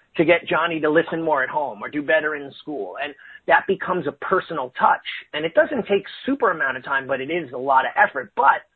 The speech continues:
the retention's so much better that way,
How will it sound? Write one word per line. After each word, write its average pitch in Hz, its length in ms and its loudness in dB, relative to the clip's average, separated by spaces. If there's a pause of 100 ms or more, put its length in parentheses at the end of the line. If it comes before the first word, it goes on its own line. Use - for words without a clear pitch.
(340)
the 151 100 -4
retention's 165 680 -10 (580)
so 170 120 2
much 143 260 -8
better 247 280 0
that 95 220 -8
way, 85 160 -14